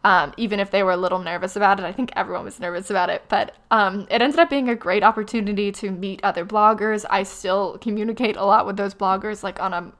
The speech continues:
much different way than I did before, um, and it wasn't scary at all, and it helped me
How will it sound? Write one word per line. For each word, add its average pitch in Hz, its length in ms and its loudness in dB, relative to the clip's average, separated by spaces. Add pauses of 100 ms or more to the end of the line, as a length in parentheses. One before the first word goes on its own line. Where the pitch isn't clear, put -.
(120)
much 202 340 -2
different 202 280 -6
way 185 160 0
than - 140 -8
I - 80 -6
did 180 180 -12
before, 233 460 0 (400)
um, 208 320 6
and 233 140 -2
it 330 80 -2
wasn't 226 380 2
scary 214 440 2
at 190 220 0
all, 226 440 2
and 202 300 -4
it 214 160 -4
helped 220 300 -2
me 285 260 2